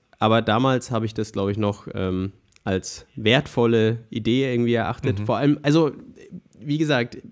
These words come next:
Speaker 1: ich finde, es hängt immer so ein bisschen davon ab, wie wird's delivered, wie kommt's rüber. Und im studentischen Kontext kann man natürlich einfach sagen, „Nee, sorry, kein Bock.“ Wenn ich jetzt aber angestellt bin, dann ist es halt eine andere,
Speaker 2: Mhm.
Speaker 1: ein anderes Szenario.
Speaker 2: Mhm.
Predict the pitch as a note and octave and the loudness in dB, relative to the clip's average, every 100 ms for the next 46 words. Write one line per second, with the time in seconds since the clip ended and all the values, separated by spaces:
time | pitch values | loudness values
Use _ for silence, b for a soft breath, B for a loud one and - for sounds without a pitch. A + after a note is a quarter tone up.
0 | - D#3 - - - E3+ D3 D#3 D#3 D#3 | -12 -10 -10 -2 0 2 2 0 0 0
1 | C#3+ C#3+ C#3+ A#2+ B2 C3 D3 - - C#3 | 0 0 -2 -2 -2 -4 -4 -12 -4 -2
2 | C#3 B2+ - - _ G#2+ A2 C3+ C#3 C3+ | 0 -2 -4 -16 _ 0 2 2 0 0
3 | A#2+ - A2+ G#2+ C3 C#3 C#3 D3 B B | -6 -4 -6 -2 -2 0 -2 -4 B B
4 | B B _ _ - C3+ C3 - _ _ | B B _ _ 2 2 2 -8 _ _
5 | _ - C#3+ B2+ C3+ C#3+ C3 B2 F#3 D3 | _ 0 4 4 0 -4 0 0 0 -2
6 | B2 A2+ A#2 C#3 - A#2+ B2 A#2+ B2 G#2 | -2 0 0 -2 -2 0 2 2 2 2
7 | A2+ A#2+ A#2 A2+ A#2 - A#2 A2 F#2 - | 0 2 2 4 2 2 2 4 2 0
8 | G#2+ G2 - - B B B B B2 B2+ | 0 0 -4 -14 B B B B 2 4
9 | C#3+ B2 G#2+ D#3 E3 - G#2 G#2+ B2 C#3+ | 4 2 0 0 -2 0 -2 0 -2 -2
10 | A#2+ C3 - A#2+ - C#3 D3 C3 A2 C#3+ | -2 -2 -2 -2 0 0 0 -2 0 0
11 | B2+ A2+ A2+ G2+ G#2 A2+ A2 D3 C3+ A2 | 2 2 2 0 -4 -4 -2 0 0 -2
12 | G#2+ G2+ G#2 G2+ C3 | -2 0 0 0 0